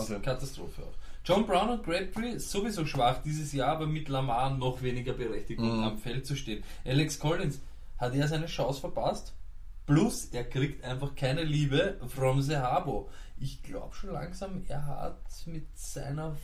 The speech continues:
Speaker 2: Frau Beischlaf verübt.
Speaker 1: Wow.
Speaker 2: Es kann nur so irgendwas sein. Ich, ich vermute wirklich, ich
Speaker 1: So die ab und zu
Speaker 2: tief,
Speaker 1: mag man
Speaker 2: tief
Speaker 1: Leute
Speaker 2: gründig
Speaker 1: einfach
Speaker 2: ist.
Speaker 1: nicht. Das kann
Speaker 2: Und
Speaker 1: sein.
Speaker 2: Flecko, wenn er spielt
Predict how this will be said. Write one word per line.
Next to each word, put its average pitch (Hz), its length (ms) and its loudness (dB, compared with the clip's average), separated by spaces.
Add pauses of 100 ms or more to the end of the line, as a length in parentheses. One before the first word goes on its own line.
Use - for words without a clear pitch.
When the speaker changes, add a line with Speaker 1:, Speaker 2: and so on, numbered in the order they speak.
Speaker 2:
Frau - 580 -4 (460)
Beischlaf - 560 -2
verübt. 90 240 -4
Speaker 1:
Wow. 123 760 2 (800)
Speaker 2:
Es - 60 -10
kann 151 180 2
nur 170 100 -2
so 151 160 2
irgendwas 139 340 2
sein. 92 300 -6 (420)
Ich, 135 240 -2
ich 147 140 -2
vermute 160 400 0
wirklich, 170 240 0 (200)
ich 147 160 -2 (480)
Speaker 1:
So - 160 2
die 277 80 4
ab 190 240 2
und 233 80 2
zu 208 80 4
Speaker 2:
tief, 240 100 4
Speaker 1:
mag 170 220 6
man 214 60 4
Speaker 2:
tief 285 100 4
Speaker 1:
Leute - 160 8
Speaker 2:
gründig 143 120 8 (100)
Speaker 1:
einfach 110 140 2
Speaker 2:
ist. 110 60 2
Speaker 1:
nicht. 101 140 0
Das 147 140 0
kann 196 120 6
Speaker 2:
Und - 60 2
Speaker 1:
sein. 160 220 2
Speaker 2:
Flecko, 175 360 6
wenn 185 140 4
er 185 80 2
spielt 180 460 -2